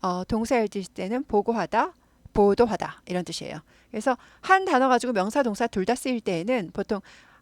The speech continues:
앞에, 명사는 중요하니까 앞에다 액센트를 줘요. 그래서 report,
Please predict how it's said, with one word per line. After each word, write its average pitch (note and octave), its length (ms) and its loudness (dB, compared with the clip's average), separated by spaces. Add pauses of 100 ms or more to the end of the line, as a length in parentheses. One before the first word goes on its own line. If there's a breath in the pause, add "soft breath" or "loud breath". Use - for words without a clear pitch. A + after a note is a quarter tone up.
(100)
앞에, A3 520 4
명사는 D4 420 4
중요하니까 A#3 540 0
앞에다 E4 300 -4
액센트를 F#3+ 380 -6
줘요. - 180 -10
그래서 D#3+ 180 -8
report, F#3+ 800 -2